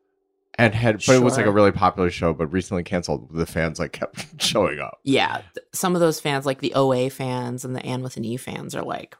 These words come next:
Speaker 2: rabid. But yeah, I also think that because Star Trek has such a history of being so pro-labor, like, in
Speaker 1: Yeah.
Speaker 2: the writing of the episodes,
Speaker 1: Yeah.
Speaker 2: like, it's in the content of the show,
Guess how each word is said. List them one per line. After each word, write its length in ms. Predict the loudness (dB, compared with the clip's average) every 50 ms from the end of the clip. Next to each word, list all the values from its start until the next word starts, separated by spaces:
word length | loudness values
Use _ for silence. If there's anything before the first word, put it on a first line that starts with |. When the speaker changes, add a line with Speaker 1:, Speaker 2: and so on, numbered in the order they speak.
| _
Speaker 2:
rabid. 1120 | -14 -14 -8 -2 2 4 6 6 6 4 4 2 0 0 0 0 2 2 0 -2 -6 -10 -20 _ _ _ _ 2
But 100 | 4 6
yeah, 300 | 6 6 4 2 0 -2 -2
I 100 | 0 2
also 220 | 2 2 0 -4 -4
think 240 | -4 -4 -6 -2
that 420 | 0 2 2 2 2 0 -2 -2 -2
because 260 | 0 2 2 0 0
Star 220 | 0 0 0 0
Trek 180 | 0 -2 -4 -2
has 140 | -2 -4 -2
such 220 | -2 -4 0 0
a 80 | 0 0
history 640 | 0 0 -2 -2 -2 -6 -4 -2 0 0 0 0 -2
of 160 | -2 -4 -2
being 180 | -2 -2 -2
so 240 | -2 -2 0 0 0
pro-labor, 800 | -2 -2 0 2 2 2 2 2 0 0 0 0 0 0 0 0
like, 180 | 0 -2 -4 -4
in 120 | -2 2
Speaker 1:
Yeah. 260 | 2 4 4 4 2
Speaker 2:
the 80 | 0 2
writing 340 | 2 2 4 4 2 0 -2
of 120 | -4 -4
the 100 | -2 -2
episodes, 640 | -2 -2 -4 -6 -2 0 0 0 0 -2 -2 0 0
Speaker 1:
Yeah. 120 | 2 2 0 -2
Speaker 2:
like, 60 | -6 -10 -16 _ _ _ _ _ _
it's 180 | -10 -8 -8 -4
in 200 | 0 0 0 0
the 80 | 0
content 500 | -2 -2 -2 -2 -2 -2 -4 -6 -6 -6 -2
of 240 | -2 -2 -2 -4 -8
the 80 | -10 -8
show, 500 | -6 -2 0 0 0 0 0 -2 -4